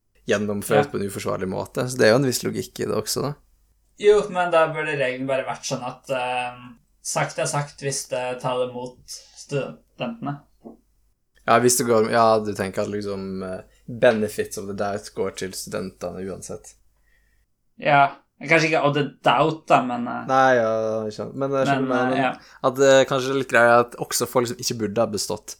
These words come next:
Speaker 1: kunne jo også da bestått en sånn dårlig gjennomført eksamen, fordi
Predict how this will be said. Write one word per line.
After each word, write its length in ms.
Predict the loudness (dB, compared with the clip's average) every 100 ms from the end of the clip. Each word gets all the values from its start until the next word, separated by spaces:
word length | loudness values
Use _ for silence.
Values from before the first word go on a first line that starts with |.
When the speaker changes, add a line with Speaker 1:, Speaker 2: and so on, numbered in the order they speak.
| _ _ _ -6
Speaker 1:
kunne 160 | -2 0
jo 80 | 0
også 120 | 2
da 140 | 2 2
bestått 440 | -2 -4 -6 -6
en 120 | -8
sånn 340 | -6 -6 -8 -12 _
dårlig 320 | -10 -6 -4 -4
gjennomført 400 | -6 -8 -8 -6
eksamen, 420 | -6 -4 -4 -8
fordi 360 | -10 -8 -6